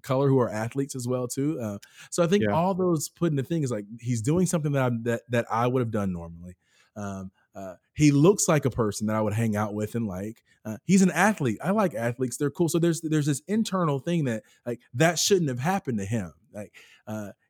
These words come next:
Speaker 1: he, it, he wasn't, like, getting caught on a drug bust or anything to that extent. So I think people could identify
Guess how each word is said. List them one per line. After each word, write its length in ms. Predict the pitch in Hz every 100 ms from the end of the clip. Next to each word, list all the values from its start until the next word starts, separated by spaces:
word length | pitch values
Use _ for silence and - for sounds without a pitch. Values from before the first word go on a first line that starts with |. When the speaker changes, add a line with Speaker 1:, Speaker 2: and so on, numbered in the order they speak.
| _
Speaker 1:
he, 160 | 156 151
it, 160 | 143 139
he 100 | 135
wasn't, 340 | 151 151 135 127
like, 280 | 117 110
getting 220 | 110 120 107
caught 240 | 123 117
on 100 | 104
a 60 | 95
drug 380 | 123 185 175
bust 260 | 160 160 151
or 80 | 120
anything 340 | 120 113 110
to 20 | 113
that 140 | 131
extent. 300 | 127 - 131
So 100 | 123
I 60 | 120
think 220 | 147 120
people 240 | 170 165 147
could 100 | 127
identify 840 | 107 110 220 196 113 101 98